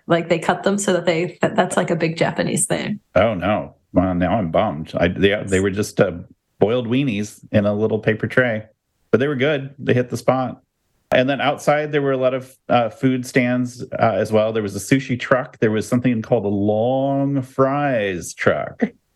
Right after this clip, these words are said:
Speaker 2: which is essentially like the spiral potato. So it's essentially just, yeah, one big fried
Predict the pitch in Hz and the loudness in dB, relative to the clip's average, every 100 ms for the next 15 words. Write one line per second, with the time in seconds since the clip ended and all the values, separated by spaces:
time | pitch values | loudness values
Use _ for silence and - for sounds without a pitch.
0 | _ _ _ _ _ 123 113 117 117 147 | _ _ _ _ _ 0 2 -2 0 0
1 | 139 147 127 113 104 98 104 107 98 95 | 0 0 0 0 0 -2 0 0 2 0
2 | 95 - - 123 120 120 110 101 95 98 | -4 -8 -2 0 0 0 0 -2 -4 -8
3 | - 104 92 80 71 - 98 95 87 113 | 0 0 2 0 -2 -2 0 0 0 0
4 | - 123 123 104 85 87 107 85 92 95 | 0 0 0 -2 -4 0 2 2 0 0
5 | 95 92 87 85 92 85 80 85 | 0 0 -2 -2 -2 -2 -4 -8